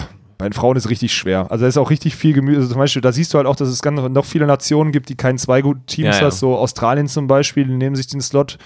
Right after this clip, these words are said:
Speaker 1: äh, von Taliqua. Und, äh, ich meine, die sind jetzt keine, das sind keine Volltouristen, aber sind da halt an vier gesetzt und, pff, ganz ehrlich, das gewinnt wahrscheinlich morgen früh dann, äh, Finnland, Lahti Parkkinen. Hm, ich glaube,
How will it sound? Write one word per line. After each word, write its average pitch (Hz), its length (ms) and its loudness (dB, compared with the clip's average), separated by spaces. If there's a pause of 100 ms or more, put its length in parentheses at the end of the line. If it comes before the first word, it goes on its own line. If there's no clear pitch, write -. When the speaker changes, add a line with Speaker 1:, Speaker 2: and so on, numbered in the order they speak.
(300)
Speaker 1:
äh, 131 160 2
von 139 200 -2
Taliqua. 151 680 0 (380)
Und, 131 320 0
äh, 123 200 4
ich - 800 -8
meine, 131 160 0
die 131 80 0
sind 156 80 2
jetzt 156 160 2
keine, 135 300 0
das 123 180 -2
sind 139 100 -6
keine 131 220 0
Volltouristen, 143 880 0 (200)
aber 104 120 -2
sind 131 140 -2
da 131 80 4
halt 120 100 4
an 117 100 -2
vier 135 280 2
gesetzt 123 440 0
und, 110 220 -4 (160)
pff, - 200 -18
ganz 73 140 -6
ehrlich, 104 180 2
das 107 120 -4
gewinnt 107 240 -8
wahrscheinlich 107 320 -2
morgen 113 340 0
früh 120 220 0
dann, 113 240 2
äh, 107 300 2 (360)
Finnland, 120 600 -2
Lahti - 260 -4
Parkkinen. 113 560 -4 (680)
Hm, 160 480 2 (100)
ich - 120 -8
glaube, 175 640 4